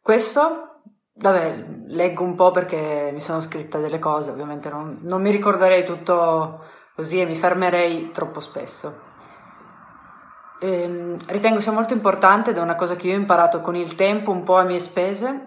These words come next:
un po' grazie anche a delle persone all'interno del, del calcio che mi hanno insegnato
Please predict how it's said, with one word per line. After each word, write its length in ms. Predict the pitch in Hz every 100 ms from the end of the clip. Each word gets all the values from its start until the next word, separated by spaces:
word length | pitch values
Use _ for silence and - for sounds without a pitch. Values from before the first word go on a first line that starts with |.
| -
un 120 | 180
po' 100 | 190
grazie 380 | 185 180 185 180
anche 300 | 175 170 185
a 320 | 160 156 151
delle 180 | 156 160
persone 320 | 165 - 170
all'interno 400 | 170 160 165 165
del, 420 | 160 160 156 156
del 180 | 156 175
calcio 340 | 175 202 208 202
che 100 | 160
mi 80 |
hanno 140 | 160 156
insegnato 1040 | 160 - 190 190 185 202 214 226 - -